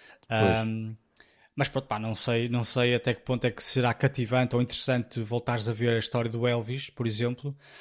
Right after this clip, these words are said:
Speaker 2: agora numa versão estendida, se calhar com mais músicas, ah, pá, não sei. Eu
Speaker 1: Pois, lá
Speaker 2: confesso
Speaker 1: está.
Speaker 2: que, hum, não tenho assim muito interesse. Ou a Austrália, até po-, pode ser, porque se o filme de facto data de noventa e sete,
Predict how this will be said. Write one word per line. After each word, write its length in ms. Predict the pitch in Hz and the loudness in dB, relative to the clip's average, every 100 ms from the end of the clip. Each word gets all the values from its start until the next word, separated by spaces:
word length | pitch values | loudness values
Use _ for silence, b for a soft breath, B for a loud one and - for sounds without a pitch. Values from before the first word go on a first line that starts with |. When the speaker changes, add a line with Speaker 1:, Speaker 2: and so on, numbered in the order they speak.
| B | B
Speaker 2:
agora 240 | 123 123 127 | 0 2 4
numa 120 | 131 | 2
versão 240 | - - | 0 0
estendida, 560 | 123 - 120 131 151 143 | 2 2 0 2 2 2
se 100 | - | 0
calhar 140 | 127 | 0
com 80 | - | 2
mais 220 | 123 117 | 0 0
músicas, 840 | 110 135 147 139 139 139 135 - b b b b _ | 0 2 0 -2 -4 -2 -2 -4 b b b b _
ah, 380 | 120 113 113 110 | -2 0 0 0
pá, 160 | 113 104 | -2 -2
não 140 | 107 | -2
sei. 260 | - 104 101 _ _ _ _ _ | -4 -6 -8 _ _ _ _ _
Eu 180 | 135 156 151 | -2 -2 0
Speaker 1:
Pois, 220 | - 139 151 | 2 4 4
lá 100 | 190 | 4
Speaker 2:
confesso 0 | |
Speaker 1:
está. 200 | - 135 | 4 2
Speaker 2:
que, 300 | 156 160 - 147 | 2 -2 -8 -12
hum, 220 | 143 127 - _ 147 | -10 -12 -14 _ -12
não 80 | |
tenho 120 | 131 127 | -8 -8
assim 140 | 135 | -2
muito 220 | 131 123 | -2 0
interesse. 440 | 123 127 113 - - b b _ _ | 0 2 0 -2 -12 b b _ _
Ou 80 | 175 | 0
a 40 | |
Austrália, 520 | 170 - 156 170 135 113 | 2 2 4 4 4 0
até 160 | 143 | -2
po-, 220 | 139 139 | -2 -6
pode 260 | - 135 - | -2 -2 -2
ser, 220 | - 143 143 | 2 2 2
porque 220 | 120 - | -8 -12
se 100 | - | -12
o 40 | |
filme 240 | - 127 120 | -8 -8 -8
de 120 | - | -10
facto 380 | - 123 - 117 | -4 -4 -4 -4
data 260 | 120 113 117 | -4 -2 -4
de 100 | 120 | -2
noventa 320 | 117 117 120 | 0 0 0
e 40 | |
sete, 460 | 110 - 131 139 | 0 0 0 0